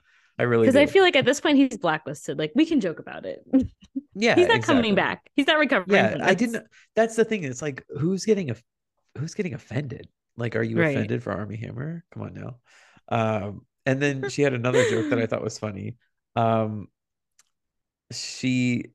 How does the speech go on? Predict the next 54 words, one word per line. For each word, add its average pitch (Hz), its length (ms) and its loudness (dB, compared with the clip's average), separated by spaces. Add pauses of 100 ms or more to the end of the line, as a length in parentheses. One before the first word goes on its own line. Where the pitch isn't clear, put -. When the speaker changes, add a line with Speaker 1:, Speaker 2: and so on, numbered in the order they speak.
(100)
Speaker 1:
was 120 220 -2
giving 135 240 -6
a 131 40 -8
nod 110 440 -4
to 110 260 -2
Luca 107 240 -6
Guadagnino's 104 640 -6
newest 160 300 -2
film, 117 120 -2
which 110 140 -8
is 107 80 -8
Bones 110 280 -6
and 104 100 -6
All, 104 160 -4
which 107 200 -8
I 107 100 -4
saw, 120 360 0
which 107 240 -6
is 127 160 -6
about 113 320 -2
cannibalism. 110 720 -4 (420)
And 117 120 -4
she 131 120 -4
said, 123 200 -2
"It's 123 140 -6
been 127 120 -2
Speaker 2:
Oh. 180 120 6
Speaker 1:
five 135 180 2
years 151 280 2
since 131 200 -8
Call - 180 -2
Me 131 80 0
by 123 120 2
Your 117 100 0
Name 117 160 -6
premiered 113 420 -4
here, 98 460 -2
and 113 120 -6
Luca 127 280 0
hasn't 117 280 -4
stopped - 280 -8
talk-, 127 300 -6 (120)
taking 147 320 -2
us 120 100 -2
to 117 100 -6
exciting 113 380 -4
places. 123 460 -4
Who 156 220 -4
knew 156 200 -4
cannibalism 123 640 -2
was 123 180 -8
so 135 140 0
popular?" - 560 -2
<laughs> 269 260 0